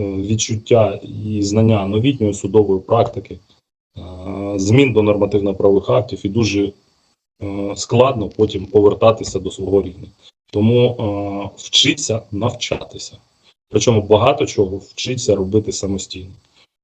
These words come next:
А ще хочу пожа-, побажати, що дозволиш, побажання. Молодим не тільки правникам, чи майбутнім журналістам, чи майбутнім політикам, е, ніколи не бійтесь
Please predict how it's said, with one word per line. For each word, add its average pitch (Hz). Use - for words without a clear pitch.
А 110
ще 170
хочу 110
пожа-, 101
побажати, 98
що -
дозволиш, 95
побажання. 92
Молодим 110
не 123
тільки 98
правникам, 101
чи 104
майбутнім 101
журналістам, 92
чи 95
майбутнім 95
політикам, 95
е, 98
ніколи 110
не 98
бійтесь 101